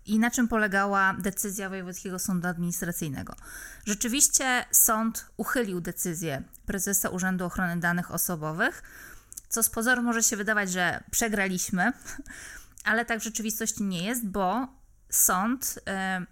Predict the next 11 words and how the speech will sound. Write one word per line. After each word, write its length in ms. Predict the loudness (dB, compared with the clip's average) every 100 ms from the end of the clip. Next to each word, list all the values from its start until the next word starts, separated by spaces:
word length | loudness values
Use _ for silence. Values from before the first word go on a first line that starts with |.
| -16 -20 -20 _ -20 -8
stwierdził 600 | -2 -2 2 2 2 0
po 120 | 0
prostu, 680 | -2 -2 -2 -4 -4 -6 -6 -4
że 420 | 0 2 2 0
prezes 340 | -2 2 2 4
Urzędu 320 | 4 4 2
Ochrony 320 | 0 2 2
Danych 320 | 4 4 2
Osobowych 640 | 0 -2 -2 -2 -2 -4
w 60 | -4
postępowaniu 1160 | -2 0 2 2 2 2 2 0 0 0 -2